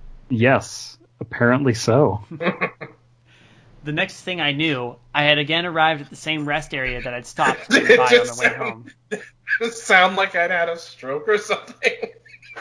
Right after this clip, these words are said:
Speaker 1: No, no, it kinda sounded like, um, I follow Masahiro Ito on Twitter, the guy who created Pyramid Head,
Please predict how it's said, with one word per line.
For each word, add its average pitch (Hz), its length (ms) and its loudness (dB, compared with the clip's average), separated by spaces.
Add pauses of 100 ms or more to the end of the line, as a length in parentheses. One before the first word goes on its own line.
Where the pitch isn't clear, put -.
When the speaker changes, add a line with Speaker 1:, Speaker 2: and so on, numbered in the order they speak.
(1300)
Speaker 1:
No, 170 400 10
no, 143 340 10
it 135 40 -2
kinda 165 240 2
sounded 151 340 6
like, 117 300 2
um, 104 560 0 (840)
I 123 100 4
follow 139 300 8
Masahiro 113 560 4
Ito 113 440 4
on 110 100 6
Twitter, 113 340 4
the 104 120 0
guy 101 240 2
who 98 100 -6
created 104 460 2
Pyramid 110 340 6
Head, 127 320 6